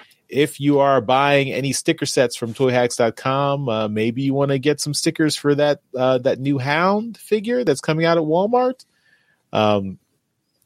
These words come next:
any sticker sets you wanna get, you can save fifteen percent on everything at Toy Hacks with our code T M one two three four. So use that promo code at checkout at toyhacks dot com, T M one two three four,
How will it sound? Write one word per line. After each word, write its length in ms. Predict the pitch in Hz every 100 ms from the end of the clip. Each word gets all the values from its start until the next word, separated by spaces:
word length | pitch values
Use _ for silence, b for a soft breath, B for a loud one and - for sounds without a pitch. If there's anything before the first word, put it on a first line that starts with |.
| -
any 200 | 123 127
sticker 320 | - 160 156
sets 280 | 143 147 143
you 80 | 143
wanna 160 | 151
get, 340 | 139 190 196 190 -
you 180 | 143
can 160 | 143 139
save 420 | - 160 170 165
fifteen 460 | - 185 - 190 185
percent 680 | 180 - 214 147 - - - _ -
on 280 | 123 123 117
everything 640 | 147 190 226 - 135 127 127
at 280 | 127 127
Toy 260 | - 180 175
Hacks 380 | 117 113 113 -
with 160 | 107
our 140 | 123 120
code 560 | - 190 139 120 127 - _ _ _ _ _
T 260 | - 165 156
M 260 | 143 143 131
one 240 | 117 143
two 240 | 139 139
three 240 | 135 127 123
four. 420 | - 120 90 -
So 120 | -
use 220 | 101 120 131
that 200 | 147 143
promo 280 | 160 160
code 240 | 156 156 151
at 80 | 139
checkout 420 | 160 151 156 143
at 80 | 131
toyhacks 440 | 156 151 147 -
dot 180 | 131 127
com, 400 | 170 170 175 170
T 260 | - 175
M 240 | 131 151 143
one 240 | 156 165
two 220 | - 160
three 240 | 151 123 113
four, 500 | - 185 180 180